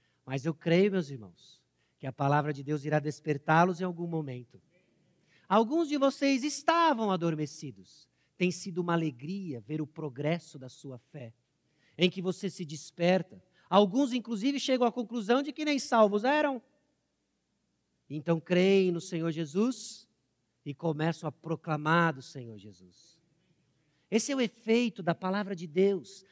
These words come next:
trabalhando em gerações. Há esperanças. Da descendência daqueles, então, que ficaram na Babilônia, seja qual for a razão,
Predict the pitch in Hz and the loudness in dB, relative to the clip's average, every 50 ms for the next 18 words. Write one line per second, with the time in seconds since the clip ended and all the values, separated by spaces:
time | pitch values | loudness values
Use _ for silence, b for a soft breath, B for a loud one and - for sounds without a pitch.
0 | b b - 208 208 180 220 226 226 254 277 262 262 262 214 202 247 240 247 220 | b b -6 -4 0 2 2 2 2 2 2 0 0 -4 -4 -2 -2 -2 -2 -4
1 | - - - - 208 208 214 214 196 151 113 - - - - - - - - - | -6 -8 -4 0 2 4 4 2 0 -2 -6 -12 -20 -20 -18 -18 -18 -20 -20 -20
2 | _ _ _ _ _ _ _ _ _ _ _ _ _ _ _ _ _ _ _ _ | _ _ _ _ _ _ _ _ _ _ _ _ _ _ _ _ _ _ _ _
3 | _ _ _ _ _ _ _ _ _ _ _ _ _ _ _ _ _ _ _ _ | _ _ _ _ _ _ _ _ _ _ _ _ _ _ _ _ _ _ _ _
4 | _ - 160 180 196 214 220 190 - - - 214 190 190 190 190 202 - - - | _ -6 -4 -2 0 0 0 -2 -4 -6 -2 -2 0 0 0 -2 -4 -8 -12 -20
5 | - - - - - _ _ _ _ _ _ _ _ _ _ _ _ - - 180 | -20 -20 -20 -20 -20 _ _ _ _ _ _ _ _ _ _ _ _ 2 2 4
6 | 175 165 233 226 226 - 226 214 196 170 220 247 285 262 - 247 220 226 220 - | 6 6 4 4 4 -2 -2 0 4 6 6 6 6 4 -2 0 0 0 2 2
7 | 233 240 226 208 175 214 196 - - 214 220 220 - 196 - - 202 - - 202 | 2 2 2 2 -2 -4 -2 2 2 2 2 2 0 -4 -8 -8 -4 0 2 4
8 | 208 220 220 214 202 214 208 180 208 196 196 196 202 196 165 120 - _ _ _ | 4 4 2 4 4 4 4 4 4 2 2 2 0 0 -4 -6 -10 _ _ _
9 | _ _ _ _ _ _ _ _ _ _ _ - - - 240 254 240 254 247 - | _ _ _ _ _ _ _ _ _ _ _ -8 -2 2 2 2 2 2 2 4
10 | 254 277 262 - 269 254 240 226 240 226 180 160 165 147 139 139 135 | 4 4 4 4 4 4 4 6 4 2 0 0 -2 -2 -2 -4 -8